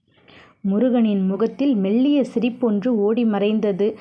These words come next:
அவன் சொல்லப்போகும் மறுமொழிக்காக காத்திருந்தாள். மறுமொழி ஏதும் வராமல் நேரம் கடந்தது.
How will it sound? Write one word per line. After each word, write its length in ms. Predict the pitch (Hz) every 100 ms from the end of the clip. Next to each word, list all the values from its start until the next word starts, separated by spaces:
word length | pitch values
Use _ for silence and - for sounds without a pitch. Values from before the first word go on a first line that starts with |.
| - -
அவன் 260 | - 247 254 240
சொல்லப்போகும் 680 | 254 294 339 294 277 269 233
மறுமொழிக்காக 840 | 202 226 285 262 247 247 220 233
காத்திருந்தாள். 800 | 240 202 226 233 220 208 196 190 - - -
மறுமொழி 540 | - 180 233 247 254 247
ஏதும் 360 | 247 247 302
வராமல் 520 | 220 202 214 247 262
நேரம் 360 | 214 208 233 240
கடந்தது. 540 | 226 208 220 220 196